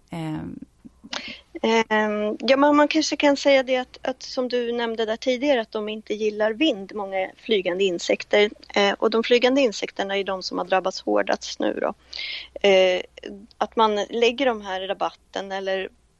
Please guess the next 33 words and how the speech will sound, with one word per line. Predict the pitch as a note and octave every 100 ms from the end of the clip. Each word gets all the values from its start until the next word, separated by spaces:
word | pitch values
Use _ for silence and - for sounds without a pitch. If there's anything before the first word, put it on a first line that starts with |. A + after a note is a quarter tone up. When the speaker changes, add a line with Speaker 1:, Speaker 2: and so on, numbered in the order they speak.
| _ _ _
Speaker 2:
eller | - F3 F3 -
odlingen | A3 F#3+ F#3+ F#3+ F#3+ F#3 - -
med | C4+ - - - -
mångfald, | G#3+ F#3+ - - F#3+
att | F#3+ -
man | G3+
har | G#3 G3+
den | F#3+ F#3+ F#3
i, | F#3+
i, | F#3 G3 F#3+ F#3 G#3 -
i | G#3+
lä | G#3 B3+ - -
helt | - -
enkelt. | - - G2+ - - _ _
Och | G#3+
gärna | G3 F#3+ F#3 F#3
i, | F#3 F3 F3 -
i | F#3 F3 - - -
söderläge. | - F#3+ F#3 - A3+ F#3+ - - _ _ _ _ -
Speaker 1:
Och | - D3+ D#3
kanske | - G3 F#3 F#3+
struntar | - - G#3 F#3+ -
Speaker 2:
Kanske | E3+ F3
man | F#3+
kan | F3
Speaker 1:
i | F3+
lövblåsen. | F#3+ F3 D#3+ E3 D#3+ D#3+ - A3+ C#4+ - _ _ - C#3+ - - - A3
Speaker 2:
Struntar | A3+ A#3+ G3+ G#3+
i, | G#3 G3 G#3+
i |
lövblåsor. | G#3 A3 F3 - F3+ E3 F#3 - F3+ F3 - - -
Och, | G#3 G3
eh, | - G3 F#3+ F#3+